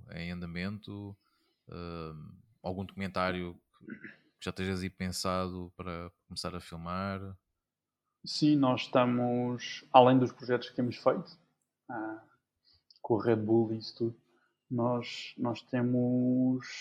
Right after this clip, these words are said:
Speaker 2: estamos a planear o Água Negra dois, ah, a continuação do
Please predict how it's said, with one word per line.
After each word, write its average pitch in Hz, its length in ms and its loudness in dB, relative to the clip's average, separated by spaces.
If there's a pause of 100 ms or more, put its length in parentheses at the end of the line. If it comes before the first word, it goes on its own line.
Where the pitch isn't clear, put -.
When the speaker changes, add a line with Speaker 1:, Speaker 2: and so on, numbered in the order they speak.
(560)
Speaker 2:
estamos 120 280 6
a 117 40 4
planear 123 380 4
o 117 100 8
Água 117 180 6
Negra 113 260 0
dois, 117 380 -2 (720)
ah, 277 40 -18 (680)
a - 60 -18
continuação 113 680 -4
do 113 320 -8